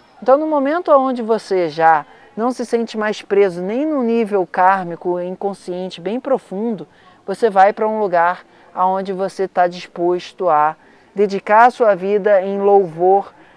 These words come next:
à presença do divino nessa existência. Que é como os rituais védicos faziam, com as cerimônias do fogo, com os rituais, et cetera, e que era muito comum na época, ah, védica, de você dedicar a sua vida a fazer com que cada ato seu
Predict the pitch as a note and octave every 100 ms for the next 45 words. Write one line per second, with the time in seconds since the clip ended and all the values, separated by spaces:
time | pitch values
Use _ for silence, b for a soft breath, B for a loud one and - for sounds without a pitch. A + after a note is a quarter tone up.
0 | b F3+ F3+ G#3 F#3+ F#3+ G#3 G#3+ F#3+ F#3
1 | F3 F#3 F#3 F3+ E3+ E3+ F3+ E3+ F3 -
2 | D3+ C#3+ - b b b - D4 B3+ A#3+
3 | B3 A#3 G#3+ A3 G#3 G3 F#3 F3+ F3+ F3+
4 | F#3 B3 G#3+ F#3 G3+ G3 E3 - E3+ E3+
5 | D#3 F3 E3+ D#3+ E3 E3 D3+ - F#3+ -
6 | F3+ F#3 F#3 D#3+ D#3 E3 E3+ G3+ F3+ E3
7 | E3+ E3+ D#3 - F3 E3 F#3 G#3 b b
8 | b b b A3+ - A3+ G#3+ G#3 G3+ G#3
9 | A#3+ C4+ A3 F3+ G3 G3 E3+ E3 - F#3
10 | F3+ - _ _ _ _ _ _ - F3+
11 | E3 D#3+ E3 E3 E3+ F3 G3+ G#3 b b
12 | b G3 G#3 - G3 F#3+ G3 G#3 G#3 G#3
13 | G#3+ A#3 A3+ F#3+ F3+ G#3 F#3+ F3 F#3 F#3+
14 | F#3+ F3+ F#3 F#3 - G3 A3+ B3 G3 G3
15 | - - F3 F3+